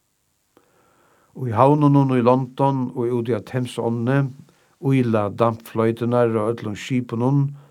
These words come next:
sum eru í gongd. Úr skorsteinunum á dampskipunum ringja sig tjúkkir ormar av kålrøyki.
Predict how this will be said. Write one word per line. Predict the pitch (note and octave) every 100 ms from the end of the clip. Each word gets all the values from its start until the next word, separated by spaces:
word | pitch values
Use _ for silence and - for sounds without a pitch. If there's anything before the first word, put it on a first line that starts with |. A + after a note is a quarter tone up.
| -
sum | - B2 G#2+
eru | G#2 G2+ G#2+
í |
gongd. | A#2 A2+ E2 - - _ _ _ _ _ _ _ _ _ _ _ _ -
Úr | B2 A2+ A2
skorsteinunum | - A#2+ - B2 B2 B2 B2+ C3 B2
á | A2
dampskipunum | G#2 A2+ A2+ - A2+ A2 B2+ C3+ B2+ G#2+ -
ringja | - F#2+ A2+ A#2+ A#2 A2+
sig | G2 A2 G2
tjúkkir | - C#3+ - - G2+ G2
ormar | C3 C3 B2 A#2 G#2 F#2+ _ _ B2
av | A2+
kålrøyki. | F#2 A#2 F#2+ F2 F2 F2 - D#2+